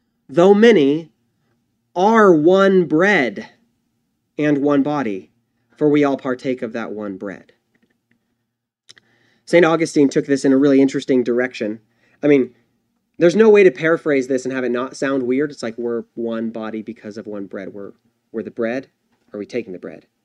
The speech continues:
The body of Christ is taking the body of Christ, and the body of Christ is looking at the body of Christ, taking the body of Christ. Like, you can get, you can see where you could get in a mess here. And, and Saint Augustine did. He didn't mind writing about this. He, he wrote, "If you receive the Eucharist well, you are what you eat.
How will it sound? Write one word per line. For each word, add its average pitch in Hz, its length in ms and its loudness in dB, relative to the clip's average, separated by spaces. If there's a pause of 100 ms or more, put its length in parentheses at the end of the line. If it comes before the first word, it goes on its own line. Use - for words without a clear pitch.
(260)
The - 60 -16
body 127 220 -2
of 127 100 -6
Christ 143 260 -6
is - 60 -20
taking 123 200 -8
the 110 60 -10
body 117 200 -6
of 131 80 -8
Christ, 156 440 -10 (580)
and 113 240 -6
the - 60 -8
body 123 220 -4
of 117 80 -8
Christ 123 260 -8
is 113 80 -14
looking 131 280 -4
at 127 240 -6
the 127 80 -6
body 127 180 -4
of 127 60 -6
Christ, 135 240 -8
taking 147 140 -8
the 147 80 -8
body 151 160 -6
of 147 60 -12
Christ. 165 160 -8 (160)
Like, 196 340 2
you 226 120 4
can 254 100 6
get, 247 180 6
you 208 80 0
can 208 120 6
see 269 120 2
where 233 100 6
you 208 80 6
could 202 120 0
get 214 120 6
in 180 120 6
a - 20 4
mess 202 240 2
here. 156 160 4
And, 160 100 0
and 156 120 0
Saint 196 180 4
Augustine 175 400 2
did. 143 160 2
He 139 80 0
didn't 151 160 2
mind 147 280 0
writing 147 260 0
about 135 180 -4
this. 139 140 -8
He, 151 120 -4
he 151 160 -4
wrote, 156 220 0
"If 143 100 -8
you 220 100 -2
receive 185 320 -2
the 143 80 0
Eucharist 151 400 -4
well, 139 220 -4
you 139 160 -2
are 131 140 -6
what 135 200 -8
you 143 120 -6
eat. 95 200 -14